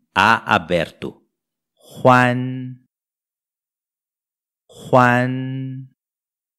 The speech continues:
Então, o verbo gostar ficou si Juan.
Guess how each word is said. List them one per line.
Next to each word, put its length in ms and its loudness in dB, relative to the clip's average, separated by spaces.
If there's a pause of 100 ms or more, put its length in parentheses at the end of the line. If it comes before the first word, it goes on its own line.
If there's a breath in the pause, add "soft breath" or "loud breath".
(1200)
Então, 340 -4
o 60 -6
verbo 400 -6
gostar 680 -4
ficou 840 -4 (680)
si 720 -4
Juan. 840 -2